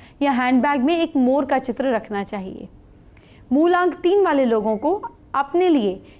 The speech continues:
नीले या नारंगी रंग के पर्स रखना अच्छा साबित होगा। साथ ही अगर आप पर्स या हैंडबैग में एक पीतल का सिक्का भी रखेंगे तो शुभ होगा। आपका मूलांक चार होने पर आप भूरे रंग के पर्स को रख सकते हैं।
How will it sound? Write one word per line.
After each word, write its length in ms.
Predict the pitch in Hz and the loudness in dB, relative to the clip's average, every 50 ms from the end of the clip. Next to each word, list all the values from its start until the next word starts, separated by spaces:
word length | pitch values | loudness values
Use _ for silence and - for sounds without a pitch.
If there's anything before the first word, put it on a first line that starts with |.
| - - | -6 -2
नीले 320 | 254 262 285 302 330 370 | 0 2 4 4 4 4
या 180 | 392 392 392 359 | 2 2 2 2
नारंगी 460 | 311 285 247 233 233 262 269 262 330 | 2 2 2 0 0 2 2 2 2
रंग 200 | 349 311 277 269 | 2 2 2 0
के 100 | 240 302 | 0 -2
पर्स 480 | 294 - 269 247 262 330 370 - - - - - - | -2 -2 0 0 0 0 -2 -4 -10 -18 -20 -10 -6
रखना 300 | 208 247 240 - 262 311 | -6 -4 -2 0 0 0
अच्छा 380 | 349 - - 233 - - 269 247 | 0 -2 -4 -6 -6 -4 -4 -4
साबित 420 | 247 247 214 190 165 190 190 - | -4 -4 -4 -4 -4 -6 -8 -10
होगा। 240 | - - - - - - - - - - - - - - | -12 -12 -10 -12 -12 -14 -16 -20 -20 -20 -20 -20 -20 -10
साथ 380 | - - 277 277 311 339 370 | -4 -2 0 0 0 0 2
ही 80 | 359 359 | 2 2
अगर 240 | 311 285 277 320 311 | 2 2 2 2 2
आप 160 | 311 320 311 302 | 0 0 -2 -2
पर्स 300 | 277 277 311 285 - 330 | 0 0 0 0 -2 -2
या 80 | 311 | 0
हैंडबैग 480 | 269 247 240 240 240 220 277 277 285 247 | 0 0 0 0 0 2 0 0 -2 -2
में 180 | 214 202 185 185 - - - - - - | -2 -4 -4 -6 -10 -18 -20 -20 -8 -4
एक 240 | 311 330 311 320 - - | -4 -4 -4 -4 -4 -2
पीतल 320 | 311 311 302 302 392 403 | -2 0 0 0 -2 -2
का 120 | 349 403 370 | 0 -2 -2
सिक्का 360 | 370 - 330 - - 320 311 | -2 -2 -4 -4 -2 -2 0
भी 120 | 269 302 | 0 0
रखेंगे 440 | 269 233 233 - 285 285 269 233 226 | 0 0 0 0 0 2 2 2 0
तो 140 | 202 - 269 | -2 -4 -4
शुभ 240 | 254 - 247 185 151 | -2 -2 -4 -4 -4
होगा। 320 | 165 180 180 - 92 - - - - - - - - - - - - - - - - - - | -6 -8 -8 -10 -12 -14 -18 -20 -20 -20 -20 -20 -20 -20 -20 -20 -20 -20 -20 -20 -18 -6 -2
आपका 400 | 262 269 294 370 359 - - 392 359 | 0 0 0 0 -2 -4 -2 0 2
मूलांक 400 | 339 302 311 330 330 339 359 - | 2 4 4 4 4 2 0 0
चार 340 | - - 269 254 277 311 | 0 -2 0 0 0 0
होने 260 | 294 277 254 233 226 214 | 0 0 0 0 0 -2
पर 200 | 220 226 208 - | -2 -4 -4 -4
आप 220 | - - 277 269 | -2 -2 -2 -2
भूरे 340 | 220 208 233 254 294 320 339 | 0 0 0 2 2 2 2
रंग 220 | 311 330 311 294 | 2 2 2 0
के 100 | - 320 | 0 -2
पर्स 320 | 311 311 262 240 240 233 240 | -2 -2 -2 -2 -2 -2 -2
को 100 | - 294 | -2 -2
रख 180 | 240 214 - | -2 -2 -4
सकते 320 | - - 214 - - - 202 | -6 -10 -12 -10 -8 -8 -8
हैं। 180 | 180 180 180 | -8 -8 -10